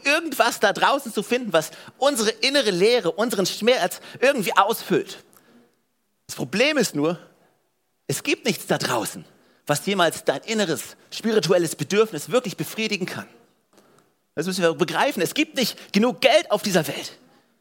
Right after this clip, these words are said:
Es wird, du wirst nie genug Follower auf Instagram haben. Es gibt nicht genug Aufmerksamkeit, genug Popularität oder genug Erfolg. Und auch im christlichen Bereich, wenn du eine Connect-Gruppe leitest, es wird nie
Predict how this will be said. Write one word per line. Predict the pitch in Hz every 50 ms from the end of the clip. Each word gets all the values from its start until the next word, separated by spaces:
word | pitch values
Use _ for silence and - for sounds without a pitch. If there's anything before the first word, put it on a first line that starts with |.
| _ _ _ -
Es | - 139 -
wird, | 220 214 - - - -
du | 185 208
wirst | 233 233 -
nie | 302 294
genug | 269 269 277 247 - -
Follower | - - 240 233 277 285 269 220
auf | 226 214 202 226
Instagram | 262 269 - - 233 226 208 180 165
haben. | 151 135 104 - - - - - - -
Es | - 208 175 -
gibt | 269 277 233
nicht | 240 196 -
genug | 226 233 233 233 - -
Aufmerksamkeit, | 214 262 262 - - 240 233 - - 214 180 175 - - 160 117 - -
genug | 170 208 233 - -
Popularität | 240 240 233 233 220 214 214 208 190 - - 294 277 302 285 202
oder | 180 160 156 143 185 - -
genug | - 185 233 277 -
Erfolg. | - - - - - 233 254 302 277 - - - - - - - - _ _ _ _ _ _ _ _ _ _ _ _ _ _ _ _ _ _ _ _ _
Und | 208 202 208 -
auch | 202 240 262
im | 277 254
christlichen | - 285 277 208 - 302 320 302 269
Bereich, | 226 214 185 127 - -
wenn | 180
du | 196
eine | 208 214 -
Connect-Gruppe | - 208 202 233 233 - 262 - 233
leitest, | 214 180 160 147 139 131 196
es | 170 -
wird | 196 240 - 254
nie | 294 339 339